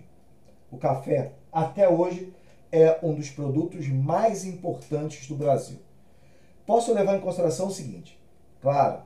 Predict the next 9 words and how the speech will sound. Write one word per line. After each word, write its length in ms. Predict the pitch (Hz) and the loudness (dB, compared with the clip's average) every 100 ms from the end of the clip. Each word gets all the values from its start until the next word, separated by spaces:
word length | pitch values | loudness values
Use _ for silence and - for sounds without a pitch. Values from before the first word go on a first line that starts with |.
| - | -10
Roberto, 420 | 107 127 120 - - | -8 -2 -2 -2 -2
todo 200 | 170 165 | -2 0
mundo 140 | 165 | -2
vai 120 | 147 | -4
me 60 | 139 | -4
perguntar 280 | 151 135 135 | -2 -2 -2
assim, 180 | - 139 | -2 -2
"Roberto, 480 | 160 190 170 - - | 0 4 2 0 -6
hoje, 560 | 196 214 208 - 110 | 0 2 2 0 -6